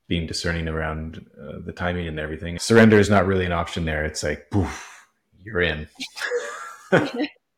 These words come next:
Speaker 2: Like, immediately, and then the fifteen minutes, and then you're out.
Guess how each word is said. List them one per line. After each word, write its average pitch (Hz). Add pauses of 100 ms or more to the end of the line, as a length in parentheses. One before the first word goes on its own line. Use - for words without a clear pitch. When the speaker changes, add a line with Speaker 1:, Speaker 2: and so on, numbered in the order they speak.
(800)
Speaker 2:
Like, 240
immediately, 226
and 202
then 202
the 196
fifteen 202
minutes, 175
and 190
then 190
you're 175
out. 165